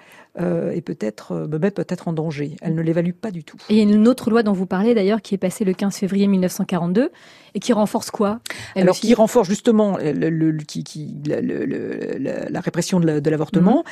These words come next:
Speaker 1: Jusqu'à ce moment-là, euh, on, un avorteur, une avorteuse est passible de dix ans de prison.
Speaker 2: Mhm.
Speaker 1: Euh, là, ça change, ça peut passer devant ce fameux tribunal d'État, le tribunal d'exception, et ça peut aller jusqu'à la peine de mort.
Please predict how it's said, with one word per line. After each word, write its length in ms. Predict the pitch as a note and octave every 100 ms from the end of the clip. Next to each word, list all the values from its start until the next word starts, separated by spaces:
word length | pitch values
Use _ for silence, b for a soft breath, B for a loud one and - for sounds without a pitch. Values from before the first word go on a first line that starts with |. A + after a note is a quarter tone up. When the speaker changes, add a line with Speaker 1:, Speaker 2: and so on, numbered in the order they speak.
| B B
Speaker 1:
Jusqu'à 680 | F3 G#3 D4+ - _ - B3
ce 200 | - A3+
moment-là, 840 | G3+ G3+ G3 F#3+ G3 A3 B3+ C#4+ - B B B -
euh, 880 | F#3+ F#3 F#2 F#3 F#3+ F3+ F3+ F#3 G3
on, 80 | G#3+
un 680 | G#3 G3 E3+ - E3 B2+ G#3
avorteur, 880 | G#3+ A3 - _ _ - A3+ A3+ F#3
une 80 |
avorteuse 400 | D#3+ E3+ - B3+
est 60 | G#3+
passible 320 | G3 - A3
de 60 | G3
dix 200 | F3+ F#3+
ans 80 | G3
de 60 |
prison. 360 | - F#3 E3 D#3+ -
Speaker 2:
Mhm. 160 | G3+ F#3+ B B B -
Speaker 1:
Euh, 220 | F#3+ F3+
là, 320 | F#3+ A3 C4+
ça 140 | C#4+ G3+
change, 440 | - F#3+ A3 D#4+
ça 140 | -
peut 400 | F#3+ - E4 D4+ - _ _
passer 260 | - G#3 A#3
devant 180 | G3 G3+
ce 80 | -
fameux 260 | G3 G3+
tribunal 840 | - - B3+ G#3+ G#3+ A3 G#3+ F#3+ -
d'État, 340 | D#3+ F#3 A3
le 100 | G3
tribunal 380 | - G#3+ G#3 G#3+
d'exception, 560 | F#3+ - A3 - A3 G3 B B
et 60 | F#3
ça 160 | G#3+
peut 120 | A3
aller 200 | A3 G#3
jusqu'à 460 | F3+ A3 G#4 - C4
la 60 | G3+
peine 220 | G3 F3+
de 60 |
mort. 480 | F3 D#3 F#3 D#4+ -